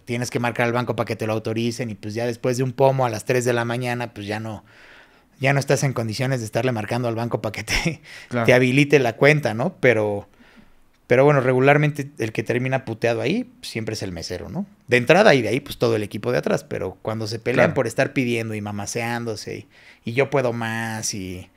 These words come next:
Speaker 1: y ya llega la cuenta y nada más los ves. Que
Speaker 2: Me ha
Speaker 1: digo, no
Speaker 2: pasado.
Speaker 1: todos, ¿eh? Yo, también hay gente que pide como pinche loca y llega y le llevar la cuenta y, o sea, ya sabes. O sea, me pasaba en Los Santos, teníamos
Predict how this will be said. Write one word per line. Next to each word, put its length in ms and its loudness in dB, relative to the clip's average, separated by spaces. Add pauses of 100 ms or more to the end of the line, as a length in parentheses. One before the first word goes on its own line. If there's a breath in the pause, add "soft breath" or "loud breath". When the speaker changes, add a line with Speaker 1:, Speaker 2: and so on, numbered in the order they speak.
(460 soft breath)
Speaker 1:
y 100 -10
ya 140 2
llega 220 2
la 120 -6
cuenta 320 -4
y 340 -6
nada 160 -6
más 200 -4
los 240 -8
ves. 360 -6
Que 260 -6
Speaker 2:
Me 0 -
ha 40 2
Speaker 1:
digo, 160 6
no 120 8
Speaker 2:
pasado. 180 8
Speaker 1:
todos, 160 6
¿eh? 100 6
Yo, 200 -2
también 300 -2
hay 80 2
gente 260 0
que 100 -2
pide 280 0
como 240 -4
pinche 260 -2
loca 280 0
y 80 -2
llega 240 -2
y 80 -4
le 340 -6
llevar 260 -2
la 120 -4
cuenta 340 -4
y, 120 -4
o 40 -16 (540)
sea, 160 -4
ya 120 -2
sabes. 360 -2 (420 soft breath)
O 40 -20
sea, 120 -6
me 240 -6
pasaba 320 -2
en 80 -2
Los 120 -4
Santos, 280 -10
teníamos 480 -6